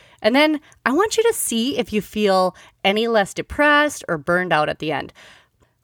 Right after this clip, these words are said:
I hope that after listening to this episode today, you take steps to protect your private, personal time and take a break,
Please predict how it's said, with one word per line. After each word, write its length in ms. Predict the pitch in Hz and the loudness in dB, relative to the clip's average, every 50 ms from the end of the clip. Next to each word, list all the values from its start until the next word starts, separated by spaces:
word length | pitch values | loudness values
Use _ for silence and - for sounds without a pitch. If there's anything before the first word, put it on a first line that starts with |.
| _ - | _ 0
I 120 | 285 381 | 0 2
hope 300 | 370 330 285 294 - _ | 4 2 2 0 0 _
that 160 | 214 180 - - | -2 -2 2 2
after 320 | 180 180 202 - 233 220 | 2 2 2 0 -2 -2
listening 280 | 214 214 - - 233 226 | -2 -2 -4 -4 -2 -2
to 40 | 214 | -2
this 160 | 208 - - | -2 -2 -4
episode 440 | - 175 - 202 185 - 220 214 196 | -6 -4 -4 -4 -2 -2 -2 -2 -2
today, 320 | - - 214 220 220 220 - - - - _ | 0 2 2 2 2 2 -2 -10 -20 -14 _
you 180 | 202 214 285 330 | -2 0 0 0
take 300 | 330 - 359 359 359 - | 0 0 0 0 0 -2
steps 480 | - - - - 165 180 - - - - | -8 -8 -2 0 0 0 0 -4 -10 -12
to 140 | - - 190 | -12 -12 -10
protect 480 | - 190 170 - - 170 175 - - - | -8 -8 -8 -4 -4 -4 -4 -4 -8 -16
your 600 | 180 147 143 143 160 156 156 170 180 196 220 220 _ _ _ | -14 -12 -6 -2 0 0 2 2 2 0 -2 -4 _ _ _
private, 600 | - - 160 151 165 170 180 202 214 - _ _ | -4 -2 0 2 2 2 2 0 -2 -2 _ _
personal 460 | - - 175 175 - - 208 202 196 | -4 -4 -2 -4 -2 -2 -2 -2 -4
time 420 | - - 165 147 151 160 180 202 - - - - - - - _ _ | -2 0 0 0 0 -2 -6 -8 -12 -18 -20 -20 -20 -20 -20 _ _
and 320 | 226 208 208 208 196 175 - - _ _ _ _ _ - - | 0 2 4 4 2 0 -4 -10 _ _ _ _ _ -16 -12
take 300 | - - 208 277 - - | -6 -2 -2 -2 0 0
a 100 | 359 214 | -2 -2
break, 760 | 160 - - 160 160 156 196 294 370 359 - - - - | -2 -4 -6 -6 -4 0 2 2 2 0 -2 -8 -16 -20